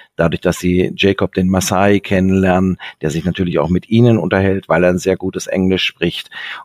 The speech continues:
Und das sind so die Prioritäten, die ich habe, äh, wenn die, wenn Leute mit mir auf Reisen gehen,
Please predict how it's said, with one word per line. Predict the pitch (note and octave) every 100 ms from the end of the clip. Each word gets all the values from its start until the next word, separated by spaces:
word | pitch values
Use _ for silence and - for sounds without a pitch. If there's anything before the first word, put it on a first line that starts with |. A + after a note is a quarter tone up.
| -
Und | D#3 D#2+ D#2 - - - -
das | G2
sind | - E2
so | E2
die | D#2+ D#2+
Prioritäten, | - E2+ D#2+ D2 - D2 C#2+ D#2+
die | D2+ D#2+ -
ich | -
habe, | C2+ C#2 C#2 D2 _ - - _ -
äh, | D#2+
wenn | D2 D#2+ D#2
die, | D2 D2 C#2 - _
wenn | C#2
Leute | C2 C2+ D2
mit | D2+ C2+
mir | D2 D#2 D#2
auf | - C2+
Reisen | D2 G2 G2+
gehen, | F2+ F#2+